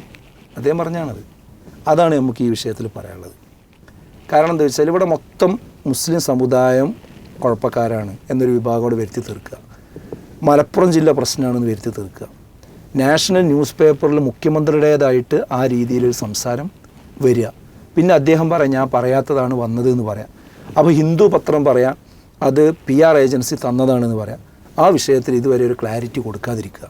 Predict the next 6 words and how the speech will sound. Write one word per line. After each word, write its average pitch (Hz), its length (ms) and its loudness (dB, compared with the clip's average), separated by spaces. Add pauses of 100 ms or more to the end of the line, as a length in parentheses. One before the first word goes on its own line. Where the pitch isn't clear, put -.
(560)
അങ്ങനെ 226 280 4
ഇരുട്ടിൽ 170 480 4
നിൽക്കുന്ന 143 520 0
ഒരു 156 260 4
സന്ദർഭത്തിൽ 110 640 -2 (1300)
ഇവിടെ 156 420 4